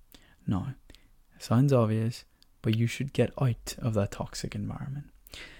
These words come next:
Think of your nervous system health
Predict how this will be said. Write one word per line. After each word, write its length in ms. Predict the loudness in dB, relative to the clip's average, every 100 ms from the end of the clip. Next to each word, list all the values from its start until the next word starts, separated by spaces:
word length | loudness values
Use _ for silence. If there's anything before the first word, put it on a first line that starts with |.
| -20 -20
Think 440 | 0 4 4 0
of 260 | 2 4 4
your 680 | 0 4 4 4 2 0 -4 -10 _ _ _ 0
nervous 380 | 2 4 2 0
system 380 | 0 -2 -2 -4
health 420 | -4 -6 -8